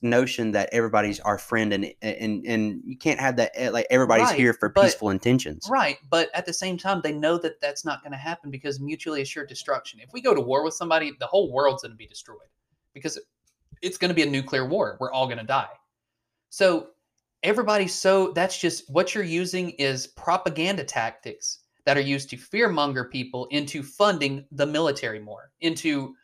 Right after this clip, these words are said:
Speaker 2: uh, allocating our resources more towards the military.
Speaker 1: Yeah, of course. I, I understand that, but then do you also not believe that you should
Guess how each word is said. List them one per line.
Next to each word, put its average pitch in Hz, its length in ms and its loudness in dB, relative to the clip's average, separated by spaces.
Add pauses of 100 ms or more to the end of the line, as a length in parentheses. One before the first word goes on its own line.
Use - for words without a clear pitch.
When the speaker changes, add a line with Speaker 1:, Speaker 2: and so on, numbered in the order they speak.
(340)
Speaker 2:
uh, 131 260 4
allocating 170 480 2
our 131 100 2
resources 139 540 -4
more 131 160 0
towards 127 280 -6
the 147 60 -14
military. 180 460 -4
Speaker 1:
Yeah, 156 140 6
of - 80 0
course. - 320 2
I, 117 140 6
I 139 200 6
understand 127 420 4
that, 110 160 4
but 104 120 -2
then 107 160 2
do 101 100 -6
you 110 140 4
also 104 320 6
not 101 280 0
believe 104 220 -2
that 69 120 -2
you 95 80 -10
should - 260 -8